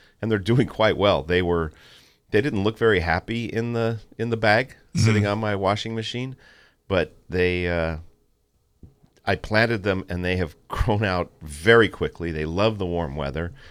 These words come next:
Speaker 1: and there's no reason why you can't put in, uh, seed potatoes right now 'cause it's, they're not gonna be slowed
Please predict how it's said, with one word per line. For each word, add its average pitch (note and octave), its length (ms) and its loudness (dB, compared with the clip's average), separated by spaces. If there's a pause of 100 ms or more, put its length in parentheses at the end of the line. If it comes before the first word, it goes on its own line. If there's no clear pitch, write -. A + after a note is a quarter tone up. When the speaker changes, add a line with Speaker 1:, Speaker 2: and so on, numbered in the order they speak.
(140)
Speaker 1:
and G#2 120 -4
there's G#2+ 160 -2
no A#2 100 -4
reason G#2+ 480 -6
why F#2 140 -2
you F#2 100 -6
can't - 380 -8
put G2 160 -6
in, F#2 300 -4 (840)
uh, F2 220 -2
seed - 280 -4
potatoes F#2 480 -2
right F2+ 240 0
now F#2+ 300 -4
'cause D2+ 240 -12
it's, - 160 -16
they're F2 160 -8
not G2 220 -4
gonna F#2 160 -8
be E2 240 -6
slowed F2+ 680 -4